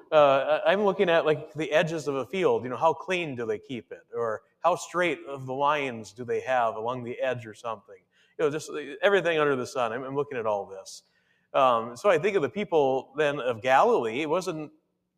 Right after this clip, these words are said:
out of, uncommon for them to be, see, see farmers,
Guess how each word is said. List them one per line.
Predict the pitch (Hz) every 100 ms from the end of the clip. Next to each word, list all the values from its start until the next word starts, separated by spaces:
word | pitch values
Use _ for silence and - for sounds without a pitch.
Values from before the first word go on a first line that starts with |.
| -
out | 160 151
of, | - 110 151 151 113 143
uncommon | 165 - 185 196
for | 160
them | 156 190 151
to |
be, | 135
see, | - 220 190 139 -
see | - 190
farmers, | 180 208 190 101 - -